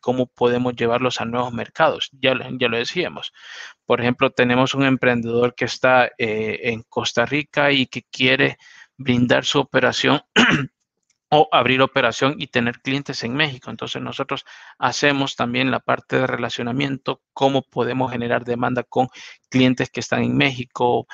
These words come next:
Si el siguiente paso es Panamá, entonces nosotros apoyamos en toda esa, eh, esa estrategia como parte, eh, de las características que nosotros tenemos o, eh, de nuestro valor agregado es que nosotros tenemos oficina en todos los países de Centroamérica y también hay un equipo comercial y también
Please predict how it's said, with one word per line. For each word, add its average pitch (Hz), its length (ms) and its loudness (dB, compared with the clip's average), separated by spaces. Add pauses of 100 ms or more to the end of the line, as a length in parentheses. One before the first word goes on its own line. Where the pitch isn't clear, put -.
(180)
Si - 160 -2
el 120 80 0
siguiente 123 380 -4
paso 120 340 0
es 117 120 -2
Panamá, 117 380 -2
entonces 127 320 -6
nosotros 123 460 -8
apoyamos 123 680 -2
en 117 120 -12
toda 123 180 -2
esa, 127 240 -2 (120)
eh, 123 340 -2
esa 139 180 -2
estrategia 151 500 -2 (460)
como 131 320 4 (120)
parte, 147 540 4
eh, 117 460 0
de 127 100 2
las 120 220 2 (100)
características 127 800 -4
que 135 120 -2
nosotros 127 460 -4
tenemos 127 480 -2 (120)
o, 117 340 0 (680)
eh, 107 680 -2 (440)
de 135 160 4
nuestro 123 340 2
valor 127 300 4
agregado 131 320 2
es 143 80 -2
que - 80 -10
nosotros 123 380 -6
tenemos 127 340 -6
oficina 127 400 -12
en 123 80 -10
todos 127 220 -6
los 127 100 -8
países 113 380 -6
de 127 100 -10
Centroamérica 131 520 -8
y - 20 -16
también 127 260 -2
hay 135 80 0
un 139 100 -2
equipo - 400 -6
comercial 143 460 -2
y 151 60 -10
también 123 280 -2